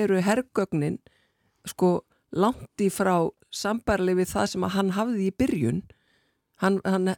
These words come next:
teflir fram sterkasta fólkinu sínu í byrjun og öflugustu græjunum og nú er hann einhvern veginn kominn á einhvern varatang og, og það hefur auðvitað orðið mikið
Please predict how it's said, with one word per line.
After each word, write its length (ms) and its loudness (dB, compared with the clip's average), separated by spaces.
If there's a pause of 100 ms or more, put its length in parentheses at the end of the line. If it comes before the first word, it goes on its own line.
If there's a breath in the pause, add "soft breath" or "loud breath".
(120)
teflir 400 -2
fram 200 -2
sterkasta 600 -4
fólkinu 360 -2
sínu 200 0
í 40 -6
byrjun 360 0 (400 loud breath)
og 200 4
öflugustu 720 2
græjunum 540 0 (640 soft breath)
og 100 4
nú 140 6 (100)
er 160 0
hann 120 0
einhvern 200 0
veginn 160 -2
kominn 320 0
á 80 2
einhvern 240 0
varatang 460 -2 (840)
og, 320 2
og 200 -2
það 100 0
hefur 180 2
auðvitað 300 0 (140)
orðið 320 0 (560)
mikið 500 2